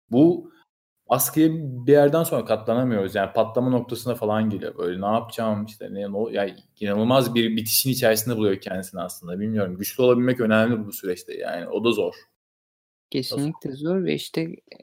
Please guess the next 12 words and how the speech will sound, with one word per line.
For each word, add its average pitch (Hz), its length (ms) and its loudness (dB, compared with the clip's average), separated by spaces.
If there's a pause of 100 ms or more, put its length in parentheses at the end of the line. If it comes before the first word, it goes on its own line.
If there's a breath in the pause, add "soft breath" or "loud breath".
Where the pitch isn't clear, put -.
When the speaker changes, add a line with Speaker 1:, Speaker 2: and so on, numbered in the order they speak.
Speaker 2:
bu, 143 340 -8
bu 151 40 -8
süreçte 135 640 -4 (640 soft breath)
insanlar 139 720 0 (180)
yani 127 320 0
daha 131 220 2
da 156 80 4
yalnız 123 460 0
kaldığı 127 360 -4
bir 131 40 -14
süreç - 420 -8
oldu 156 500 -4